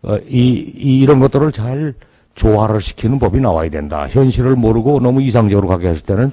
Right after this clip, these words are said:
그야말로 나중에, 에, 이걸 시행할 때 엄청난 부작용이 나올 수 있으니까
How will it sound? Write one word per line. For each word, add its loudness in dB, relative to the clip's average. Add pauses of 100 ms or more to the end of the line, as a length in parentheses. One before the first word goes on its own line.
그야말로 0
나중에, 2 (800)
에, 0
이걸 0
시행할 0
때 -4
엄청난 -2
부작용이 0
나올 2
수 -2
있으니까 -4